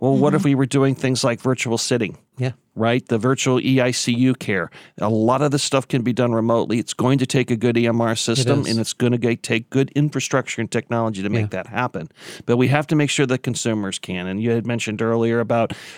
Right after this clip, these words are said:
Speaker 1: what is it gonna happen when we don't have good internet connection?
Speaker 3: Mm-hmm.
Speaker 1: Oh, boy, it's, we need the government to keep dropping
Speaker 3: We
Speaker 1: these
Speaker 3: sure do.
Speaker 1: circuits down,
Speaker 3: We sure
Speaker 1: right?
Speaker 3: do.
Speaker 1: Um, and
Speaker 2: Mm-hmm.
Speaker 1: until five G comes out and we're doing it more like we do with our cell phones,
Speaker 3: Yeah.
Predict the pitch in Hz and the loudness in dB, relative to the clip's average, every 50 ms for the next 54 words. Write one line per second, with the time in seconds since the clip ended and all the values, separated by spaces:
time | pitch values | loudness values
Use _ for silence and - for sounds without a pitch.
0 | - _ - 123 127 135 127 - 127 113 - 131 123 123 120 127 120 117 - - | -14 _ 0 0 2 2 2 0 -2 0 0 0 0 0 0 0 0 0 0 0
1 | 117 123 117 117 117 110 120 117 113 120 117 107 110 107 101 98 92 113 110 113 | 0 2 2 2 2 2 2 2 2 0 -2 0 -2 -2 -4 -2 -2 -2 0 0
2 | 113 120 139 139 113 - - - 101 95 90 87 - - - - - _ _ - | 0 0 0 -2 -2 -4 -6 -6 -6 -6 -6 -6 -8 -8 -8 -8 -12 _ _ -4
3 | 135 117 92 117 127 120 _ - - 135 143 135 123 139 139 117 101 90 - - | -2 -2 -2 -2 -4 -4 _ -4 -2 -2 -2 0 2 2 2 2 0 -2 -2 -4
4 | 127 - - _ _ _ - 127 143 160 160 143 139 143 151 151 120 151 127 135 | -4 -4 -6 _ _ _ 0 2 4 4 4 4 4 4 4 4 2 2 2 2
5 | 139 143 135 131 131 135 127 - - - - 131 123 - _ _ _ _ - 117 | 2 2 2 2 0 0 -2 -4 -8 -2 -2 -2 -2 -2 _ _ _ _ -2 0
6 | 117 123 - - 120 120 123 120 120 120 117 - 131 117 107 113 127 110 107 110 | 0 0 0 0 0 2 2 4 4 2 2 2 2 2 4 2 2 2 0 -2
7 | 98 - - - 104 120 113 92 101 110 120 127 110 107 107 101 - - _ _ | -4 -4 -4 -2 0 0 0 0 0 0 0 2 0 -2 -4 -6 -10 -16 _ _
8 | - 104 107 107 107 104 101 - 120 123 190 185 135 120 - - 131 127 131 131 | -6 -4 -2 0 0 0 2 2 2 2 2 2 2 2 2 2 0 2 2 0
9 | 120 - 135 139 139 - - 131 127 113 131 127 127 131 131 123 110 113 104 - | 0 2 2 2 2 2 0 0 0 2 2 2 2 2 0 0 0 0 0 2
10 | 123 120 123 123 120 117 - - 113 120 113 113 117 110 104 - _ _ _ _ | 2 2 2 2 0 0 -2 0 0 0 0 0 0 -2 -4 -6 _ _ _ _
11 | - 95 113 107 120 113 117 113 117 110 - - 135 156 165 - - 98 104 120 | -4 -2 0 0 2 0 2 2 0 0 0 0 0 0 0 0 0 0 0 0
12 | 156 175 - - - - 117 104 | 0 -2 -4 -6 -4 -2 -2 -2